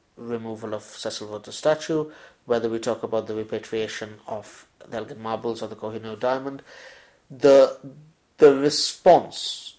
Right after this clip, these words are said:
or a conservative response to all of this, is a, a suspicion of the,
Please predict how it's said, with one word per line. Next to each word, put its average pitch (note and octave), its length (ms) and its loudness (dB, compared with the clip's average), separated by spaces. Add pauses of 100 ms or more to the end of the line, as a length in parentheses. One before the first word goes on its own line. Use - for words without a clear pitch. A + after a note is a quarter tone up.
(140)
or A2 300 0
a C#3+ 320 12 (140)
conservative G#2+ 540 -8
response G#2+ 380 -10
to B2 120 -2
all C3 180 8
of A#2 120 -2
this, - 400 -10
is A#2+ 480 -4 (1160)
a, B2 300 2
a A#2 100 -6
suspicion - 960 -2
of A#2+ 280 -6
the, A#2 320 2